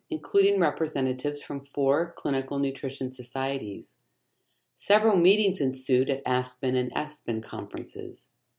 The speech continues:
The focus of this group's work was toward developing a global consensus on diagnostic criteria to not only support benchmarking, but also amend the malnutrition description in I C D eleven.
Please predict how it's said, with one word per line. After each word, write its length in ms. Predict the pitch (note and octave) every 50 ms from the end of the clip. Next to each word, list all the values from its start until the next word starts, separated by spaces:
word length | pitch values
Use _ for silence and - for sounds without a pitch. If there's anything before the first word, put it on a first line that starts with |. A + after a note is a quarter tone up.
| _ _ _ _ _ _ _ _ _ _ -
The 80 | D#3 D3
focus 500 | - - F#3+ A3 A#3 A#3 A3+ F3 - -
of 160 | D3+ C3+ C#3+
this 160 | D3 C3+ -
group's 380 | - - D3+ C#3+ C3 - - C#3+
work 420 | D3+ F#3+ G3+ D3+ C#3 C3+ - - - -
was 220 | D3+ D#3 C#3+ -
toward 320 | - - D#3+ D#3+ D#3 D#3
developing 680 | - C3+ - C#3+ C#3 D3 E3 E3 E3 - F#3 F#3+ F3+ -
a 140 | - - -
global 400 | - C3+ C#3 C#3+ D3 D3 F3+ F#3
consensus 760 | F#3 - A3 G#3+ - - E3 D3+ C#3+ D3 - D3 D3 D3 - -
on 160 | C3+ C3 B2+
diagnostic 800 | - C3+ C3+ C#3 C#3 C3+ C3+ C3+ C3+ C3 - - - - - -
criteria 800 | - B2 A#2 A2+ - - - G#3 G3 F3 B2+ A2 A2+ A2+ A2+ _ _ _ _ _ _ _ _ _ _ -
to 100 | - D#3+
not 300 | D#3+ E3 F3+ G#3 G3 D#3
only 220 | F3 E3 D#3 D3
support 500 | D3 - C#3+ - - D#3 C#3+ B2 - -
benchmarking, 800 | D3+ E3+ F#3+ F#3 - - B2+ A2+ A2 A2 - B2+ C3 C#3 C3+ C3+ _ _ _ _ _ _ _ _
but 140 | - E3 - -
also 380 | F#3 A3 A#3 A3+ - - D#3+
amend 380 | D3 C#3 C#3 C#3 C3 B2+ B2+ C3+
the 40 | B2+
malnutrition 760 | B2+ B2+ B2+ B2+ C3+ D#3 D3+ D3+ - D#3+ C#3+ - - D#3
description 680 | D3+ E3+ E3 - - F#3 F#3 F#3 - - D3 B2+ B2 B2
in 120 | A#2+ A2+
I 160 | - A#2+ A#2+ A#2+
C 220 | A#2+ - - C#3
D 280 | B2+ - A#2 A2+ A#2 -
eleven. 540 | C3 C3 B2+ B2 A#2 A2 A2 A2 F#2+ F#2